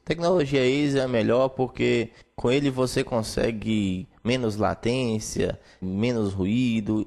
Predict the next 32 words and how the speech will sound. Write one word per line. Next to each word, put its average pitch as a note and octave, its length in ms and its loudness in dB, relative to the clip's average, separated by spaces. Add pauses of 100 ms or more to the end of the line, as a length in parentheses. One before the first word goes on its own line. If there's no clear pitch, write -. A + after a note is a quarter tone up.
(160)
É G#2 140 2
o A#2+ 40 2
melhor B2 320 0
drive A2 380 0
que A2+ 140 -6
tem A2 200 -2
pra G#2+ 120 -2
gente A2 200 -6
trabalhar G2+ 640 -2
com A2+ 200 -2
áudio. - 340 -4 (280)
É, G#2 300 2
aqui E3+ 320 -2
tem D#3 160 -2
a D#3 40 4
opção D3 360 -2
Share D3+ 400 0
Drives A#2+ 540 0
com A#2+ 100 -4
outros A#2 480 0
programas. F#2+ 540 -2
Deixa A#2+ 340 -2
sempre C#3 320 0
habilitado A2+ 560 0
se - 100 -4
você A#2+ 360 0
usa B2+ 340 0
o A2 80 2
driver G2+ 340 2
da G#2+ 120 0
sua G#2+ 180 -2
placa A#2 480 0